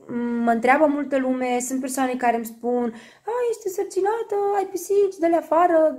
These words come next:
Nu, n-am să le dau afară, chiar dacă sunt însărcinată și chiar dacă voi fi de cincisprezece mii de ori însărcinată de acum înainte. Am să-mi păstrez pisicile pentru că sunt niște pisici foarte blânde,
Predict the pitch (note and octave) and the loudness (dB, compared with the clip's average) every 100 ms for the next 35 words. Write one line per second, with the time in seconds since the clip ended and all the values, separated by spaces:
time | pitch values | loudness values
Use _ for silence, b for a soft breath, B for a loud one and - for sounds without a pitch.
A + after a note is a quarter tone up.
0 | A#3 C4 C#4 D4 C4 B3+ B3+ A3+ A#3 A3+ | -4 2 2 4 0 -2 -4 -2 -2 0
1 | A#3+ A3+ A#3+ A3+ G#3+ G#3+ A3 G#3 G3+ G3+ | -2 -2 -2 -4 -4 -6 -10 -10 -10 -12
2 | - G#3+ G#3+ - - G#3 G#3+ G3 F#3+ G3 | -6 -6 -6 -8 -6 -6 -6 -8 -8 -10
3 | G3 A3 G#3+ F#3 F#3+ - F#3+ G3 F#3+ F#3 | -10 -10 -8 -10 -10 -10 -8 -6 -6 -8
4 | F3+ - F#3+ F#3 F3+ F#3 F#3 F#3+ F#3+ F#3+ | -12 -10 -8 -8 -8 -10 -10 -10 -10 -8
5 | F#3+ G#3+ B B B B B B B - | -8 -8 B B B B B B B -2
6 | A3+ A3+ A3+ A3 G#3+ A3+ B3 B3 A3+ A3 | -2 0 0 0 0 -2 -2 -4 -8 -6
7 | G#3 G#3 F#3+ G3 F#3+ G3 G3 G3 - G3 | -6 -4 -4 -4 -8 -8 -8 -8 -8 -10
8 | F#3+ F#3+ - - G3+ - - G#3 G3+ G3 | -12 -16 -16 -14 -14 -14 -4 -2 -2 -6
9 | F#3 A#3+ A3 G3 F#3+ | 0 2 2 2 0